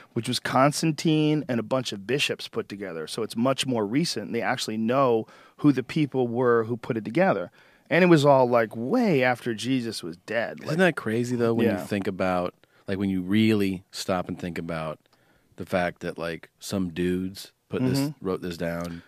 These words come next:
Speaker 2: and
Speaker 1: Not just
Speaker 2: that's
Speaker 1: some dudes, but an emperor who clearly wanted to convert all of his people to Christianity to control them.
Speaker 2: But that we still are like, "Well, this is, this is what we,
Speaker 1: Yeah.
Speaker 2: the thing we gotta follow."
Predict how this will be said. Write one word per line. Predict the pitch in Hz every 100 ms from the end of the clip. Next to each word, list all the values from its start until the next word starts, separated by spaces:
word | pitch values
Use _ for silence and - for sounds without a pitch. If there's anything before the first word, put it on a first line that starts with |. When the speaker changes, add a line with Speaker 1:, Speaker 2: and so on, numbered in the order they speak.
| _
Speaker 2:
and | 170
Speaker 1:
Not | 226
just | -
Speaker 2:
that's | 175
Speaker 1:
some | - 151 117
dudes, | 143 156 95 -
but | 123 120
an | 127 110
emperor | 127 180 143 117 107 101
who | - 120
clearly | - - 147 143 131
wanted | 123 127 123 113
to | 117
convert | - 113 104 123 131 120 -
all | 120 131 139
of | 123
his | 113
people | - 135 120
to | 104
Christianity | - 139 - 123 123 107 104
to |
control | 107 110 - 180 170
them. | 78 67 -
Speaker 2:
But | 131 131
that | 127
we |
still | 117 - 110
are | 95
like, | 85
"Well, | 87
this | 92 82
is, | 78
this | 85 -
is |
what | 85 -
we, | -
Speaker 1:
Yeah. | 131 104
Speaker 2:
the |
thing | 82
we | 76
gotta | 71 -
follow." | - 147 135